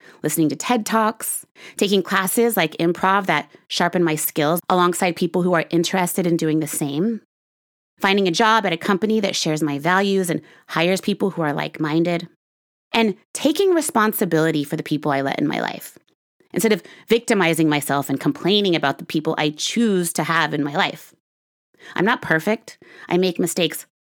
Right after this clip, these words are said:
all the time, which is why I created this episode as a reminder for you and for me that when we are intentional and take responsibility for our life,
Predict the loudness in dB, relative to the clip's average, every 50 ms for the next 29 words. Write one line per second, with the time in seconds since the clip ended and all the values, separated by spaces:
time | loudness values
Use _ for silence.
0 | _ _ 0 0 0 0 -2 -4 -4 -6 -4 -2 -4 -4 -4 -10 -18 -8 -2 0
1 | 0 2 2 0 0 2 2 2 2 2 0 -2 -2 0 0 0 0 2 0 0
2 | 0 0 -2 -2 -2 -2 -2 -4 -6 -10 _ _ -4 -2 0 2 2 2 2 2
3 | 2 0 0 -4 -6 -10 _ _ _ _ _ _ _ -6 -2 0 0 0 0 -2
4 | -8 _ _ _ _ _ _ 2 2 2 2 2 2 2 2 0 -4 -8 _ _
5 | _ _ _ _ _ -20 -18 -18 -8 -2 -2 0 2 2 2 2 4 4 4 4
6 | 2 2 0 0 0 0 0 0 0 0 0 -2 -2 -4 -4 -8 -10 _ _ -20
7 | -18 -16 -4 -4 0 0 2 0 0 -2 0 0 0 0 0 2 2 2 2 2
8 | 0 0 0 0 0 2 2 0 0 -2 -4 -6 -8 -16 -20